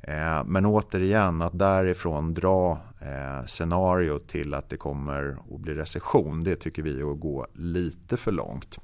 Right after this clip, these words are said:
Så att, eh, ja, eh, måttlig avkastning, eh, i, eh, i bästa fall under,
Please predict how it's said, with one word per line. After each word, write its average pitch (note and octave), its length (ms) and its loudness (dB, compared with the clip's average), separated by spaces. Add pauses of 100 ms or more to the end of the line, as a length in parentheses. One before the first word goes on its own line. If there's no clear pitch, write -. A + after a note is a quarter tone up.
(380)
Så - 160 -2
att, - 260 -4
eh, G2 640 8 (160)
ja, F2 200 2 (380)
eh, D2+ 1400 -2
måttlig A#2+ 720 2
avkastning, F2+ 960 -2 (120)
eh, D2 460 -4
i, E2 420 -2
eh, D2+ 340 -2
i F2 40 -2
bästa E2+ 400 -4
fall F#2 340 -2
under, C#2+ 640 -4